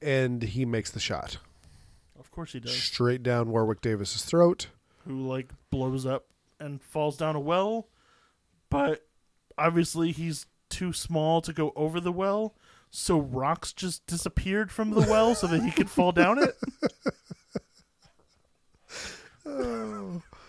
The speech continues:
Speaker 1: Um, yeah, these are objectively not good movies at all.
Speaker 2: No, they're not good,
Speaker 1: Uh,
Speaker 2: but I, I, I love,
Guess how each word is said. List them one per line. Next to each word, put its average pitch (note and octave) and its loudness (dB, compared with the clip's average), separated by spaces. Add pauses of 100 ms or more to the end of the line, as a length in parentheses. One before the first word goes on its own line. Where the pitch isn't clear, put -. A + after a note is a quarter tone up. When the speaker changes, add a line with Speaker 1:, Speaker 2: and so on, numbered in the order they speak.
(460)
Speaker 1:
Um, F3 4 (720)
yeah, F#3+ -2
these B3 2
are F3 6
objectively B2 0
not G#2+ -2
good G2 -6
movies G2 -6
at G#2 -2
all. G#2+ 2
Speaker 2:
No, E3+ -4 (260)
they're E3 4
not F#3+ 4
good, G3 4
Speaker 1:
Uh, D3+ 4
Speaker 2:
but - -14
I, C#3+ -6
I, D3 -2
I - -2
love, D#3 -2